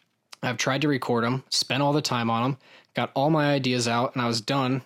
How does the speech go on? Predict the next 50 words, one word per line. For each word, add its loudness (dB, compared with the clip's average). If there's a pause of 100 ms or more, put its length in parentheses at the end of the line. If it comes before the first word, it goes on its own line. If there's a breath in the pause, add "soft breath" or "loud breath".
hit -4
stop 0
on 0
record, 0
and 0
I 2
was -2
like, -4 (840 loud breath)
"Oh, 2
man, 0 (460 loud breath)
that, -2
that 0
was 0
great. -2
Let's -2 (120)
just 0
go 0
make 0
sure 0
it -2
sounds 2
okay, -2
'cause -2
the 0
microphone -2
might, -4
might -4
have -6
fucked -6
up." -4
And -4
if -6
it -4
did 0
or 0
didn't, 0 (240)
you -2
know, -2
if -4
I -2
had -2
to 0
re-record 0
it, -2
then -2 (340 loud breath)
that -4
sucked. -2
And -4
if -8
it -4